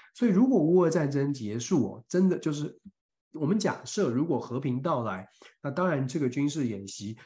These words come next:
可能也会受到一些，呃，也会计划上面也会做一些，做一些改变。在《伦敦时报》也有报道的，欧盟刚刚特别讲了，国际政治是很现实的，进步跟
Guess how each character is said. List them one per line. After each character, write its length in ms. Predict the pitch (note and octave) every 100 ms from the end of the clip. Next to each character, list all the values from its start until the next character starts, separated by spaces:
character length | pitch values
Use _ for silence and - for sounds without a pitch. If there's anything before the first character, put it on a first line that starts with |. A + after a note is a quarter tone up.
| _
可 160 | -
能 260 | A2 A2 C#3+
也 120 | A2
会 160 | G2 B2
受 200 | B2 A#2+
到 160 | A2+
一 80 | A2
些， 320 | A2+ A#2+ A2+ - _ _
呃， 260 | A2 G2 C#3+
也 100 | B2+
会 180 | F#3+
计 200 | D#3 F#3
划 160 | E3+ D#3+
上 100 | C#3+
面 100 | B2+
也 40 | G2
会 140 | A#2+
做 160 | A#2+ G#2+
一 80 | G#2
些， 160 | G#2 - -
做 200 | E3+ C#3
一 40 |
些 160 | A#2+ G#2+
改 180 | F#2
变。 280 | - A#2 - - _ - - - - _ _ _ _
在 280 | G3 F3+ D#3
《伦 180 | D3+
敦 140 | E3 E3+
时 100 | C#3+
报》 220 | D3 C3+
也 80 | C3
有 140 | C#3+
报 180 | A#2+ C3
道 180 | A#2 G2+
的， 120 | A2 -
欧 160 | D3 C3
盟 220 | G#2+ A#2+
刚 120 | C#3+
刚 80 | D3
特 120 | D#3+
别 180 | B2 A2+
讲 240 | A2 F#2
了， 100 | F#2+ F#2+
国 140 | A2+
际 140 | C3
政 240 | B2+ C#3 A2+
治 200 | A#2+ A2+
是 100 | A#2+
很 180 | G2+ F#2+
现 360 | - F#3 A#2+
实 260 | - - G2
的， 180 | A2 A2
进 340 | - G#3+ E3
步 200 | D#3+ D3
跟 320 | B2+ C3 C3+